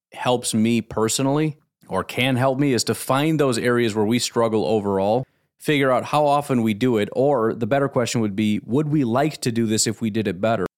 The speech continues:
And then decide who could help us in that area. For example, free agency, rather than just saying, "This guy's got a big name, how about that guy?"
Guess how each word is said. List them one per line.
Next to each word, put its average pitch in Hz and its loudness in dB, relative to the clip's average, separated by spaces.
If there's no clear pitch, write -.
And 131 0
then 156 2
decide 131 2
who 135 0
could 135 -4
help 135 0
us 110 0
in 110 0
that 104 0
area. 101 0
For 104 -2
example, 104 -4
free 123 0
agency, 110 -2
rather 117 0
than 110 0
just 104 -4
saying, 110 0
"This 170 -2
guy's 101 -2
got 92 -2
a 87 -6
big 90 -6
name, 117 -4
how 120 -2
about 120 -2
that 143 -2
guy?" 80 -6